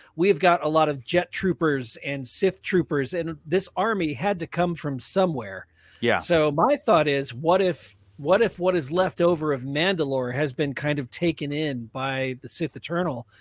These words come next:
Speaker 1: and that's where this army is? That's all
Speaker 2: That would be
Speaker 1: Mandalorian.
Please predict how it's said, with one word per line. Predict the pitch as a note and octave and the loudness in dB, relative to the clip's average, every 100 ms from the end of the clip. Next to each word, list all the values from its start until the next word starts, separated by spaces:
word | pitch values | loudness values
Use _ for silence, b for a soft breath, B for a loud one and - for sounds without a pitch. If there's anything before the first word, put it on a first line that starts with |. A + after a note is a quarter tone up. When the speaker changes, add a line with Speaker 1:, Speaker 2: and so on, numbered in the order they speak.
| b | b
Speaker 1:
and | C3+ C3+ C3 | -8 -8 2
that's | D#3 D#3 - | 2 2 0
where | D#3+ | 0
this | C#3 C3 | 0 -2
army | C#3 D3+ C#3+ A#2+ | -2 0 -2 -6
is? | A2+ - D#3+ _ | -8 -12 -16 _
That's | D3 C3+ - - | -4 -4 -4 4
all | E3 | 6
Speaker 2:
That | D#3+ | 8
would | D3 D3+ | 6 4
be | C3+ B2+ | 2 0
Speaker 1:
Mandalorian. | C#3+ D3 B2 | -2 -4 -8